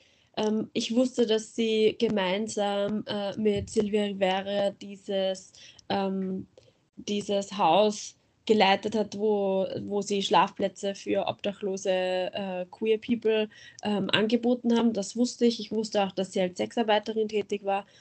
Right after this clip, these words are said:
Ähm, aber das, ich wusste zum Beispiel nicht, dass sie, ähm, dass sie aus den, aus den Parades ausgeschlossen wurden. Äh, ich wusste, dass,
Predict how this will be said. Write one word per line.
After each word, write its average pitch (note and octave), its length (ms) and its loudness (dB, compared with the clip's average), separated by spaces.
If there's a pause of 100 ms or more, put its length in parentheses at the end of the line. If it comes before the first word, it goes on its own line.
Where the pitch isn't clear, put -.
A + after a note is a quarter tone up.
(240)
Ähm, G3 460 0
aber F#3+ 680 0 (460)
das, G#3 340 0
ich - 140 -4
wusste A#3+ 240 2
zum A#3 140 0
Beispiel G#3 380 2
nicht, G#3+ 240 0
dass G3+ 240 -4
sie, G3+ 520 2 (360)
ähm, F#3+ 640 0 (960)
dass G#3 200 0
sie G#3+ 160 8
aus G3 220 4
den, F#3+ 520 0
aus F#3+ 200 -2
den G3 220 -2
Parades F3+ 480 2
ausgeschlossen A3+ 760 0
wurden. B3 440 2 (560)
Äh, G3 240 2
ich G3+ 120 0
wusste, A#3 280 4
dass, G#3 320 0